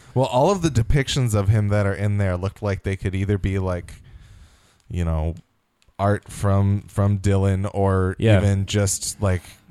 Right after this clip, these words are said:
Speaker 1: conceptual art or, like,
Speaker 2: Yeah, I
Speaker 1: stuff that
Speaker 2: forgot
Speaker 1: he
Speaker 2: the
Speaker 1: was
Speaker 2: name of the
Speaker 1: working on.
Speaker 2: artist who did all the covers. I, I actually feel bad that I can't remember. But, uh, Dylan did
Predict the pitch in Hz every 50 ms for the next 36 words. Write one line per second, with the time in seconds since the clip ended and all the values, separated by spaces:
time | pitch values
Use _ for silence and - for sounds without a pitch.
0 | - - - - 107 98 - - - 107 98 - - - 110 101 101 101 - -
1 | 92 98 101 98 - - 101 98 92 98 95 90 - - - - _ _ _ -
2 | 120 131 151 180 180 156 143 147 - - 160 147 120 143 160 196 185 160 131 127
3 | 131 127 127 117 107 117 117 - 110 110 107 107 104 104 - - - 110 98 101
4 | 104 98 101 95 92 90 - - 95 87 87 82 85 87 82 - - - - 90
5 | 87 85 - - - - 92 87 90 90 87 - - 92 85 - 98 87 85 80
6 | 80 - - 85 80 82 82 85 85 85 85 - - 85 - - 82 78 78 78
7 | 78 80 82 87 87 87 - _ _ _ - 104 98 98 92 90 90 90 85 -
8 | _ _ _ _ _ - - - 127 143 151 151 143 127 107 95 120 117 113 104
9 | 95 95